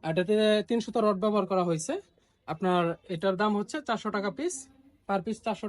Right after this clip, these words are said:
টাকা। আহ, আপনারা আমাদের স্ক্রিনে দেওয়া নাম্বারে ফোন করতে পারেন, মেসেজ করতে পারেন, আমরা সারা বাংলাদেশ ফ্রিতে ডেলিভারি দিয়ে থাকি। আহ, এটার দাম হচ্ছে per piece চারশো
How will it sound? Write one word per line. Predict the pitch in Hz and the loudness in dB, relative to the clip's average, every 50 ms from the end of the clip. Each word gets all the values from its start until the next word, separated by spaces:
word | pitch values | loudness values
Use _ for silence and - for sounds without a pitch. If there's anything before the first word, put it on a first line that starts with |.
| 214 | -6
টাকা। | 214 208 277 | -6 -6 -6
আহ, | 403 415 - - _ _ _ _ _ _ _ _ _ _ _ _ _ _ _ _ _ _ _ _ _ _ _ _ _ _ 175 180 185 190 185 185 185 170 - - - _ _ _ _ _ _ - | -8 -10 -12 -20 _ _ _ _ _ _ _ _ _ _ _ _ _ _ _ _ _ _ _ _ _ _ _ _ _ _ -2 -2 0 0 0 -2 -4 -6 -10 -18 -20 _ _ _ _ _ _ -16
আপনারা | 165 214 208 220 | -10 -6 -4 -4
আমাদের | 214 214 208 208 220 208 | -2 -2 -4 -4 -6 -8
স্ক্রিনে | - - 226 214 208 | -8 -8 -8 -6 -4
দেওয়া | 196 214 214 | -4 -4 -4
নাম্বারে | 202 190 185 180 185 190 254 285 277 - - _ | -4 -4 -4 -4 -4 -4 -4 -6 -8 -10 -14 _
ফোন | - 185 180 | -8 -8 -6
করতে | 175 180 175 - 170 175 | -6 -6 -8 -8 -8 -6
পারেন, | 165 190 240 220 185 | -6 -6 -6 -6 -8
মেসেজ | 165 - 208 - | -10 -10 -12 -12
করতে | - 185 175 185 | -12 -10 -10 -6
পারেন, | 160 175 202 226 | -4 -4 -4 -4
আমরা | 202 180 180 | -6 -8 -8
সারা | - - 214 208 | -6 -6 -6 -4
বাংলাদেশ | 202 220 220 220 208 190 339 370 - _ _ - - - - _ _ | -4 -4 -4 -4 -4 -4 -6 -8 -10 _ _ -20 -20 -20 -20 _ _
ফ্রিতে | - 269 277 - 294 254 240 | -4 -4 -4 -2 -4 -2 -2
ডেলিভারি | 233 220 208 208 196 185 175 | -2 0 -2 -4 -4 -4 -4
দিয়ে | 180 170 165 170 | -4 -4 -4 -6
থাকি। | 165 170 294 370 | -10 -10 -10 -12
আহ, | - - - - - - _ _ _ _ 151 156 156 151 151 147 143 139 135 - - - - - - 185 | -12 -16 -20 -20 -20 -20 _ _ _ _ -8 -6 -4 -4 -4 -6 -6 -10 -12 -14 -18 -20 -20 -18 -16 -14
এটার | 170 190 196 190 | -10 -10 -6 -4
দাম | 226 226 240 | -4 -4 -4
হচ্ছে | 240 - 302 | -4 -6 -6
per | - 233 214 208 | -4 -4 -4 -4
piece | 277 247 - | -6 -8 -6
চারশো | 240 202 - - | -6 -6 -6 -8